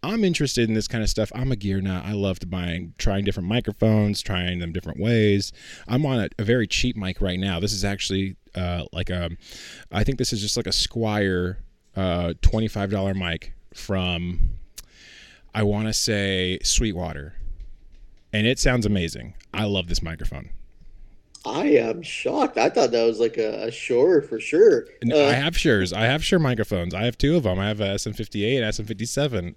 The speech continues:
Speaker 1: and
Speaker 2: Tried and true.
Speaker 1: they don't, they don't sound like this, but I do love those microphones. <laughs>
Speaker 2: Man, that's amazing. I'm completely shocked 'cause it sounds really good. Honestly,
Speaker 1: I
Speaker 2: it sounds, it, it sounds good. Um, damn, that's impressive.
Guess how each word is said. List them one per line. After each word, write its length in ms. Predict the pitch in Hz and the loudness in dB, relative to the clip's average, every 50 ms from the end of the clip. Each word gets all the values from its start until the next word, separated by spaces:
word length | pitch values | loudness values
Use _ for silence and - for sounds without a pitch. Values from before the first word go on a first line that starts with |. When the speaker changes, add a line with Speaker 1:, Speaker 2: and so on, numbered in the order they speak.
| - | -10
Speaker 1:
and 340 | - 110 107 98 95 92 87 - - - - - | -8 -8 -6 -6 -8 -10 -14 -16 -20 -20 -20 -8
Speaker 2:
Tried 260 | - - - 110 117 | -4 -2 -2 -2 -4
and 100 | 127 127 | -6 -6
true. 320 | - 165 196 208 190 180 - - - _ - - - | -2 0 2 2 0 0 -4 -12 -20 _ -20 -18 -8
Speaker 1:
they 160 | 101 101 101 110 | -4 0 0 2
don't, 200 | 120 127 127 120 | 2 2 2 4
they 120 | 117 120 | 4 6
don't 140 | 127 135 127 | 6 4 2
sound 220 | - 156 143 139 | 2 2 2 2
like 180 | 139 135 117 - | 0 0 2 4
this, 260 | 170 160 127 - - | 6 6 6 6 4
but 120 | 95 107 | 2 2
I 100 | 98 95 | 2 2
do 180 | 98 95 113 113 | 4 4 6 6
love 200 | 107 110 110 104 | 8 6 6 4
those 160 | 104 101 90 | 2 -2 -2
microphones. 520 | 87 82 85 82 - - - - - - - - - 139 - - 185 - - _ _ _ | -4 -6 -8 -10 -12 -14 -16 -16 -12 -4 0 2 2 2 2 -2 -6 -6 -10 _ _ _
<laughs> 480 | _ _ _ - - _ _ - 123 | _ _ _ -20 -20 _ _ -20 -16
Speaker 2:
Man, 400 | 127 143 151 160 160 151 135 120 | -10 -8 -4 -2 -2 -2 -2 -4
that's 240 | 113 123 147 156 - | -4 -4 -4 -2 -2
amazing. 560 | 151 131 117 120 123 143 151 127 123 110 104 110 | -4 -4 -4 -2 -2 -2 -2 -4 -6 -8 -8 -8
I'm 220 | 110 127 139 131 | -6 -6 -6 -6
completely 440 | 131 147 120 117 127 131 147 139 120 | -6 -8 -8 -6 -4 -4 -4 -4 -6
shocked 320 | 104 - 127 143 151 147 - | -4 -2 0 0 0 0 0
'cause 120 | 135 113 | -2 -2
it 160 | 113 120 - | -2 -4 -4
sounds 340 | - 139 139 170 190 160 117 | -2 0 2 2 2 0 0
really 280 | 117 127 143 160 151 127 | 0 0 2 2 2 2
good. 400 | 110 131 147 175 160 127 - - - _ _ _ _ _ _ _ _ _ - | 4 4 4 6 4 2 0 -2 -20 _ _ _ _ _ _ _ _ _ -12
Honestly, 400 | - 123 151 170 165 - - - | -8 -4 -4 -2 -4 -4 -4 -6
Speaker 1:
I 20 | 190 | -6
Speaker 2:
it 100 | - - | -6 -6
sounds, 360 | - 135 127 123 117 104 110 107 _ _ - - - - _ _ _ _ _ - | -6 -6 -6 -6 -6 -8 -12 -16 _ _ -20 -20 -20 -20 _ _ _ _ _ -12
it, 300 | 123 123 117 - - 131 | -12 -12 -12 -12 -8 -6
it 160 | 139 117 - | -6 -6 -6
sounds 320 | - 127 127 147 139 110 | -4 -2 -2 -2 -2 -2
good. 340 | 104 120 123 147 - - - - - _ _ _ _ _ _ _ - - | 0 2 4 4 4 4 2 -4 -20 _ _ _ _ _ _ _ -16 -10
Um, 480 | 117 113 113 110 107 - 110 110 107 104 _ _ _ _ _ _ _ _ | -8 -6 -6 -4 -6 -8 -10 -12 -18 -20 _ _ _ _ _ _ _ _
damn, 460 | - - - 135 156 151 123 107 - - _ _ | -8 -6 -2 0 0 0 0 -2 -4 -10 _ _
that's 240 | - 101 123 131 - | -4 -2 -2 -2 -2
impressive. 600 | 127 107 - 127 123 147 147 143 120 107 - - | -6 -4 0 2 2 2 2 0 -2 -2 -4 -10